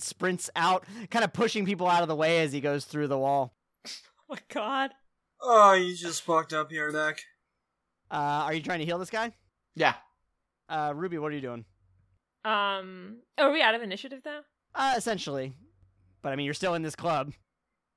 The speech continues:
Speaker 2: I go into the bathroom real quick and visual aid myself.
Speaker 1: Uh, yeah. Shoom, shoom.
Speaker 2: And then after that, I'm running after Yarkalen to make sure Yarkalen doesn't fucking murder this guy.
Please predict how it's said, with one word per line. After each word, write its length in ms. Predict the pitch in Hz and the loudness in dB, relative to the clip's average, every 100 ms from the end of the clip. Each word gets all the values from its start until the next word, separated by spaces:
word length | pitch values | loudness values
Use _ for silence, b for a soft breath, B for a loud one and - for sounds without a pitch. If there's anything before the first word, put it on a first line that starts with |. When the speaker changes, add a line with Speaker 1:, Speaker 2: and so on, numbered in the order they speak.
| _ _ _ - | _ _ _ 2
Speaker 2:
I 100 | 302 | 4
go 160 | 330 | 4
into 220 | 370 494 381 | 2 2 -2
the 60 | |
bathroom 400 | 330 277 277 311 | 2 4 4 0
real 140 | 277 294 | -2 -2
quick 320 | 320 277 - | 0 -4 -2
and 300 | 240 226 214 | 0 0 2
visual 360 | 226 240 240 196 | 0 2 0 2
aid 200 | 190 185 | 0 0
myself. 420 | 165 170 165 240 - _ _ _ _ - | -4 -2 -6 -6 -14 _ _ _ _ -8
Speaker 1:
Uh, 300 | 143 147 160 | -4 -2 -2
yeah. 240 | 220 139 107 _ _ | -2 -4 -6 _ _
Shoom, 220 | - 254 233 | -12 -8 -6
shoom. 380 | 254 247 247 - _ _ _ _ _ _ _ _ _ _ _ | -6 -6 -10 -16 _ _ _ _ _ _ _ _ _ _ _
Speaker 2:
And 160 | 269 | 2
then 60 | 285 | 6
after 240 | 269 269 | 4 2
that, 220 | 277 262 - | 2 2 4
I'm 320 | 220 247 247 | 6 6 6
running 300 | 247 226 220 | 2 4 4
after 280 | 180 208 202 | 4 2 0
Yarkalen 580 | 196 196 277 233 226 185 | -2 -2 -2 -2 -2 -4
to 80 | 202 | -4
make 160 | 196 | -4
sure 100 | 240 | -4
Yarkalen 560 | 233 247 240 254 190 214 | -2 -2 -2 -6 -4 -6
doesn't 300 | 226 233 - | -6 -10 -6
fucking 340 | 170 - 208 | -6 -6 -8
murder 320 | 233 311 339 | -4 -2 -2
this 200 | 220 196 | -4 -8
guy. 400 | - 170 92 82 | -2 -2 -2 -6